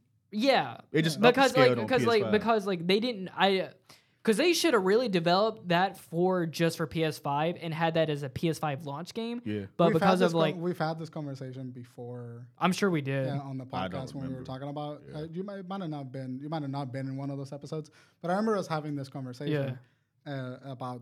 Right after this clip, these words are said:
Speaker 3: the exact same thing, about feeling like covid delayed that game.
Speaker 2: It was been,
Speaker 3: It's like,
Speaker 2: this
Speaker 3: I'm
Speaker 1: Well,
Speaker 3: sure
Speaker 1: that's
Speaker 3: there's
Speaker 1: why they had to develop a lot of games on P S. They had to hold back a lot of games on P S four,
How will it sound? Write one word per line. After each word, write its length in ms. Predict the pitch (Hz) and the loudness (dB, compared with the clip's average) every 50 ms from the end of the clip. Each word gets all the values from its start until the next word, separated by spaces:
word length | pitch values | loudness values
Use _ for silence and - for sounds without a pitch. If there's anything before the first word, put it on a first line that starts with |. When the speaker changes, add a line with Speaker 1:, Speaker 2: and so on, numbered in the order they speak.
| 127 135 | -12 -12
Speaker 3:
the 100 | 139 131 | -10 -10
exact 480 | 123 120 120 - - 147 139 147 147 - | -10 -10 -12 -10 -8 -6 -6 -6 -8 -10
same 240 | - 147 139 135 123 | -10 -10 -8 -8 -10
thing, 360 | - - 127 120 117 117 113 | -10 -12 -12 -10 -10 -12 -12
about 260 | 117 117 120 117 120 | -12 -14 -14 -16 -14
feeling 240 | - 143 127 131 131 127 | -12 -12 -12 -10 -12 -12
like 160 | 123 120 120 | -14 -14 -14
covid 380 | - - 143 139 131 135 131 123 131 135 _ 165 139 | -10 -10 -8 -8 -8 -10 -12 -12 -14 -18 _ -14 -12
delayed 460 | 139 143 127 127 131 127 131 131 131 | -10 -10 -8 -8 -8 -10 -10 -12 -12
that 240 | 139 123 127 123 123 | -14 -14 -14 -14 -14
game. 400 | - 120 117 117 113 113 117 117 120 | -14 -12 -12 -12 -12 -14 -14 -4 -2
Speaker 2:
It 40 | 156 | -2
was 140 | 175 180 | 0 0
been, 280 | 160 165 170 170 160 147 | -2 -2 -2 0 0 0
Speaker 3:
It's 100 | 127 131 | 0 -2
like, 100 | 147 139 | -2 -2
Speaker 2:
this 80 | 147 143 | -4 0
Speaker 3:
I'm 60 | 147 | 6
Speaker 1:
Well, 140 | 202 220 240 | 6 8 8
Speaker 3:
sure 60 | 214 | 8
Speaker 1:
that's 220 | 226 226 226 226 | 6 4 4 2
Speaker 3:
there's 60 | 226 226 | 2 2
Speaker 1:
why 100 | 220 214 208 | 2 2 4
they 160 | 202 190 175 | 2 2 2
had 180 | 196 196 190 | 2 0 0
to 60 | 180 165 | 0 -2
develop 420 | 160 151 156 165 190 233 - - | -2 0 2 2 2 0 0 -2
a 60 | 156 | -2
lot 260 | 151 143 151 180 226 | 0 2 2 2 2
of 80 | 220 180 | 0 -2
games 240 | 156 143 143 139 135 | -2 -4 -6 -6 -6
on 100 | 143 143 | -8 -8
P 120 | - - 139 | -6 -6 -6
S. 100 | 135 120 | -4 0
They 180 | 160 185 220 | 2 4 4
had 200 | 262 285 277 226 - | 4 2 0 -2 -2
to 140 | - 220 | -4 -4
hold 260 | 175 175 202 202 196 175 | -2 0 0 0 2 2
back 160 | 175 190 190 | 2 0 2
a 40 | 175 | 2
lot 160 | 160 160 160 | 2 2 2
of 80 | 160 156 | 0 0
games 240 | 156 175 202 196 170 | -2 -4 -4 -4 -4
on 100 | 151 143 | -6 -6
P 120 | 156 143 | -6 -8
S 100 | 143 - | -8 -8
four, 340 | - - - - - - | -10 -14 -16 -16 -16 -18